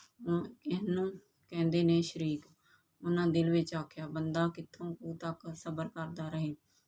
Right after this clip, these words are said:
ਤਾਂ ਵੀ ਉਹ ਤੱਤਾ ਤੱਤ ਨੂੰ ਮਾਰ ਕੇ, ਪਰ ਥੋੜ੍ਹਾ ਤੇਜ਼ ਹੋ ਕੇ ਬੋਲਿਆ, "ਜੇ ਮੈਂ ਬਣਾ ਲਾਂ ਤੂੰ,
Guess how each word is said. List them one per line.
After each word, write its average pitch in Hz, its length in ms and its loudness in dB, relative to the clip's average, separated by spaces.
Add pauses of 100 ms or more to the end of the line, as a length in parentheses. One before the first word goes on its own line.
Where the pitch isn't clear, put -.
(220)
ਤਾਂ 175 220 0
ਵੀ 170 180 4
ਉਹ 165 180 4
ਤੱਤਾ 170 480 -2 (1500)
ਤੱਤ 160 500 -4
ਨੂੰ 175 360 2 (380)
ਮਾਰ 165 340 0
ਕੇ, 156 260 -8
ਪਰ 165 340 -2
ਥੋੜ੍ਹਾ 180 320 -4
ਤੇਜ਼ 170 340 0
ਹੋ 165 140 2
ਕੇ 170 140 -6
ਬੋਲਿਆ, 156 420 -4 (640)
"ਜੇ 170 280 2
ਮੈਂ 170 300 6
ਬਣਾ 165 360 6
ਲਾਂ 165 200 4
ਤੂੰ, 165 320 0